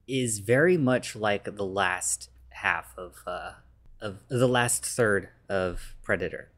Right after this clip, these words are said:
where you have somebody who's trying to figure out the Predator and use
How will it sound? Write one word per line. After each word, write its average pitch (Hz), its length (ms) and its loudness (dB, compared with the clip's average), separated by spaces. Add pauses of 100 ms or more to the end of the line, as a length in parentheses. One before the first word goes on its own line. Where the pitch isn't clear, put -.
(260)
where 107 300 -2
you 113 120 -2
have 110 240 4
somebody 110 360 2
who's 104 260 -4 (140)
trying 107 240 0
to 95 80 -4
figure 107 440 0
out 101 420 2 (720)
the 117 80 -2
Predator 98 720 0 (500)
and 104 480 -6 (220)
use 117 800 -2